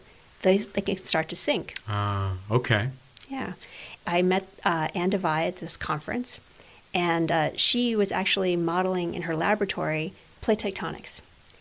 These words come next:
Speaker 1: And, you know, computer simulations can do many fabulous things, but, uh, laboratory experiments really can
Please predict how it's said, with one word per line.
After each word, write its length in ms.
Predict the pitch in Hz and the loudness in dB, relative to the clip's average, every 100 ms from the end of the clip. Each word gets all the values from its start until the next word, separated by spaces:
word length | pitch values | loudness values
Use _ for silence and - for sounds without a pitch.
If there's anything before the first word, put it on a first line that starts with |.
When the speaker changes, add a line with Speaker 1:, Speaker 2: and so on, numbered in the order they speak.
| - - - | -20 -20 -10
Speaker 1:
And, 280 | 175 170 165 | -2 0 0
you 60 | 185 | 0
know, 180 | 160 156 | -2 -2
computer 280 | - 220 226 | -6 -2 2
simulations 580 | 214 214 196 180 190 185 | 2 4 4 4 2 -2
can 120 | 185 | -2
do 140 | 170 165 | 0 2
many 240 | 180 185 | 2 2
fabulous 540 | 180 170 170 170 180 | 0 -2 0 -2 -2
things, 480 | - 165 180 254 - - - - - | -2 -2 -2 -4 -6 -12 -20 -16 -8
but, 380 | 165 175 170 - | 0 2 2 2
uh, 160 | - 165 | 0 2
laboratory 480 | 180 214 247 - 185 | 4 4 4 2 0
experiments 720 | - - 151 151 160 - - - - - | 0 -2 -2 0 -2 -2 -4 -8 -20 -18
really 840 | 185 180 202 233 226 220 214 208 - - | -8 -4 2 2 4 2 2 0 -2 -10
can 500 | - 196 175 170 165 | -4 0 2 2 0